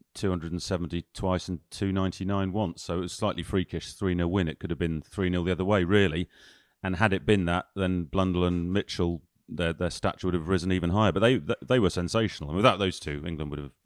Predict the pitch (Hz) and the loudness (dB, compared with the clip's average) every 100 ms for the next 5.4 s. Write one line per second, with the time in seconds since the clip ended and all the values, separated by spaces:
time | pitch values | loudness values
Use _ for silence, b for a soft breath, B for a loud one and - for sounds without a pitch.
0 | - 87 78 - _ - 92 - 85 80 | -16 -12 -10 -12 _ -4 -4 -2 -4 -4
1 | 82 - 90 76 69 b b b b b | -6 -2 0 0 -2 b b b b b
2 | - - - 87 85 82 - _ 92 80 | -6 -4 0 0 2 0 -4 _ -2 2
3 | 104 92 90 82 85 - 95 85 85 101 | 4 4 4 2 0 2 2 2 -2 -2
4 | - 104 - 98 92 92 95 95 87 90 | -2 -2 -2 0 2 2 2 2 2 0
5 | 101 90 87 87 | -2 -2 -2 -4